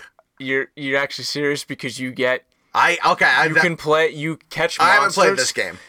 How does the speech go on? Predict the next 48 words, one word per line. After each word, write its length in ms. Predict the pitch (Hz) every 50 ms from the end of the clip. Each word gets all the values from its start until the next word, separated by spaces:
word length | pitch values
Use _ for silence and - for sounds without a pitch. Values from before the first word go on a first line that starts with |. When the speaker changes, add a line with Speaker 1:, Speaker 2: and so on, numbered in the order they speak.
| _ _
Speaker 2:
This 200 | 143 151 160 -
is 140 | 208 196 175
the 100 | 180 185
game 440 | 156 170 160 151 139 127 120 113 - _ _ _ _ _ _
where, 480 | 147 135 135 135 127 123 117 113 113
so 300 | - - - 156 147 151
in, 120 | 151 156 160
uh, 120 | 143 151 -
in 80 | 170 -
previous 380 | - 185 190 175 185 175 -
games, 440 | - 165 156 156 151 139 123 123 123
your 160 | 127 131 127
partners 480 | 113 - - 131 131 131 139 135 123 127
were, 120 | 123 123
like, 220 | 117 117 117 110 117
usually 200 | 123 120 123 120
Donald 340 | 117 123 120 123 123 117 120
and 80 | 113
Goofy 340 | - 123 123 110 - 120 120 - -
or 260 | 131 131 127 127 123
the 140 | 120 123 123
main 260 | 123 127 123 123 123
character 360 | - 127 120 120 120 - 123
of 80 | 113 98
that 160 | 110 98 80
world. 240 | 107 113 107 104 101
So 100 | - 113
if 100 | 104 -
you 100 | 113 117 113
went 180 | 113 110 110 -
to 100 | 117 107
Agrabah, 540 | - 113 117 113 120 107 113 110 101 - - _ _ _ _
you 120 | - 120 -
could 100 | 117 -
swap 340 | - - 120 110 113 -
Donald 280 | - 117 113 117 113 110
and 80 | 110 104
Goofy 260 | 110 110 113 101 98
out 220 | 90 82 76 -
and 320 | - 110 104 98 101 95 95
have 140 | - 117 117
Speaker 1:
For 20 |
Aladdin. 460 | 101 95 92 85 82 80 73 73 78 -
Speaker 2:
for 180 | - - 135 123
Aladdin 440 | 120 123 127 123 117 110 107 107 104
in 80 | 101 101
your 120 | 98 98
party. 340 | - 120 104 104 90 76